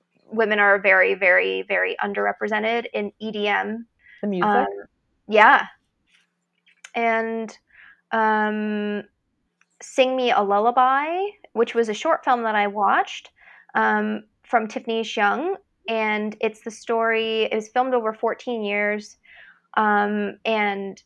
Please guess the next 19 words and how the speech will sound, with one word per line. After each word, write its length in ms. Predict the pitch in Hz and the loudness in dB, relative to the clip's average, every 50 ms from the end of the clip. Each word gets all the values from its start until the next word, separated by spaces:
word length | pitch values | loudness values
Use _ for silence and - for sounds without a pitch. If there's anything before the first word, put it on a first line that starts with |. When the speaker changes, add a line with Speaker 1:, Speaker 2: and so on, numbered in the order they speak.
| _ _ _ _ _ _ - | _ _ _ _ _ _ -18
Speaker 1:
it's 100 | 214 - | -14 -14
a 60 | 226 | -8
story 280 | - - 233 226 226 | 0 4 4 6 6
of 100 | 233 233 | 4 2
her 100 | - 254 | 0 -2
mother's 440 | 240 214 214 208 208 214 214 208 - | -2 0 0 0 0 0 -2 -4 -4
search 540 | - - 208 208 208 - - - - - - - - _ | 0 2 2 2 2 0 -6 -10 -10 -10 -12 -14 -18 _
for 200 | _ - 226 208 | _ 0 0 2
answers 420 | - 214 202 202 208 233 220 208 220 | 2 0 -2 -2 -2 -4 -4 -4 -2
about, 420 | 202 208 202 202 202 - - - - - - - - _ | -2 0 0 2 0 -2 -4 -12 -20 -20 -20 -20 -12 _
um, 260 | 220 208 196 196 196 | -6 -6 -6 -6 -8
her 180 | 196 - 233 220 | -4 -2 -2 -2
birth 360 | 190 - 208 180 208 208 - | -2 -2 -4 -4 -4 -6 -8
parents 380 | - 247 226 233 247 262 262 - | -6 -4 -2 -2 -2 -2 -4 -8
in 100 | 220 214 | -10 -8
Taiwan 500 | - - 208 202 190 190 202 202 214 247 | -4 -4 -4 -4 -2 -2 -2 -2 -4 -4
who 180 | 247 247 226 | -6 -6 -6
gave 260 | 196 - - - 302 | -4 -2 -2 -2 -2
her 120 | - 220 | -4 -8